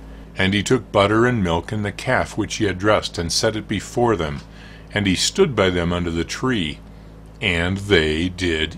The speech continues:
eat. They ate, and they drank water.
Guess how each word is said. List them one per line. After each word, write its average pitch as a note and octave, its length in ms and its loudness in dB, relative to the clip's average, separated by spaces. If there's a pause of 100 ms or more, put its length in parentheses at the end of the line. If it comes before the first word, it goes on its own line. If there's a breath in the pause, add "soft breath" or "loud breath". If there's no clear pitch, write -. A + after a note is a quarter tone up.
eat. G2+ 380 -4 (1000)
They A#2+ 300 8
ate, F#2+ 400 2 (420)
and G2 200 4
they G#2 100 6
drank D#2 420 0
water. A2 440 4